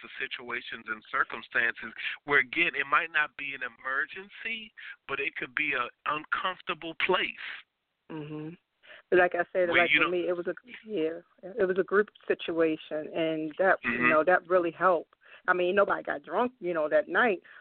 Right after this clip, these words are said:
Speaker 1: Right.
Speaker 2: but it's just the point of preparing yourself for things to come up. And a lot of people not gonna think ahead of time. Some people are, are, are what you call it, um, what's the word I'm looking for? Um, impulsive.
Speaker 1: Open.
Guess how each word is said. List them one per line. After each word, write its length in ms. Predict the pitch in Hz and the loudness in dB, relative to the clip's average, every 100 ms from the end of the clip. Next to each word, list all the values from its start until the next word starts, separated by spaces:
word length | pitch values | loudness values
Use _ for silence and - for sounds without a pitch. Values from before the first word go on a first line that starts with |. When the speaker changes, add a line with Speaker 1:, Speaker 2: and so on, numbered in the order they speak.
| - | 2
Speaker 1:
Right. 300 | 208 190 170 | 6 6 6
Speaker 2:
but 40 | 180 | 0
it's 140 | 190 190 - | -2 -6 -4
just 200 | 180 - | -4 -6
the 80 | |
point 340 | 170 208 190 - | -4 -2 -2 0
of 340 | 170 170 160 - _ _ | 2 2 0 -4 _ _
preparing 480 | - 180 208 190 185 | -2 -2 0 0 2
yourself 420 | 170 165 165 156 - | 0 0 2 2 2
for 80 | 165 | -6
things 300 | 180 165 165 | -4 -4 -6
to 60 | 160 | -10
come 280 | - 170 156 | -6 -4 -2
up. 160 | 147 - - - | -2 -4 -16 2
And 80 | 220 | 6
a 40 | |
lot 160 | 262 285 | 6 6
of 60 | |
people 220 | 285 254 202 | 2 -4 0
not 220 | 180 - | 0 0
gonna 200 | 160 156 | -6 -8
think 200 | - 156 | -6 -6
ahead 260 | 143 147 147 | -6 -4 -6
of 100 | 160 | -4
time. 140 | 151 156 | -4 -2
Some 100 | 233 | -2
people 240 | 226 196 | -2 0
are, 240 | 180 170 165 | 0 2 2
are, 220 | 165 170 | 0 2
are 180 | 160 165 | 0 0
what 180 | 196 - | -2 -12
you 60 | |
call 320 | - 190 180 | -2 2 4
it, 100 | 175 - - - _ - | 2 0 -10 -20 _ -6
um, 500 | 160 165 160 156 180 | 0 0 0 -4 -6
what's 160 | 202 | -6
the 60 | 180 | -2
word 160 | 165 156 | 0 0
I'm 120 | 156 | -2
looking 220 | 156 151 - | -6 -8 -2
for? 340 | 160 151 - | 2 2 0
Um, 380 | 147 147 147 143 _ _ _ _ _ - | -4 -4 -6 -10 _ _ _ _ _ 0
impulsive. 500 | 202 - 254 185 226 | 0 4 4 4 0
Speaker 1:
Open. 180 | - | -2